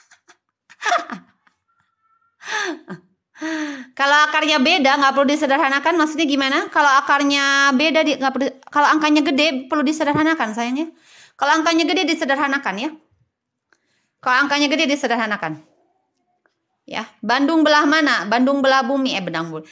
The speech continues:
Bandung belah selatan ya. Kelas sembilan hari Rabu. S M P tuh hari Rabu ya.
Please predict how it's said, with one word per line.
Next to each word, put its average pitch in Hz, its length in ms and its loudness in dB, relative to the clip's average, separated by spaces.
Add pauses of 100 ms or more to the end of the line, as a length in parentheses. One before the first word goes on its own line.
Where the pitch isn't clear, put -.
(840)
Bandung 285 400 0
belah 330 160 0
selatan 311 480 -2
ya. 311 160 -2 (2750)
Kelas 302 240 -2
sembilan 311 320 0
hari 277 240 2
Rabu. 240 400 0
S 285 160 -4
M 339 160 0
P 349 160 0
tuh 381 80 4
hari 330 240 2
Rabu 311 560 2
ya. 196 480 0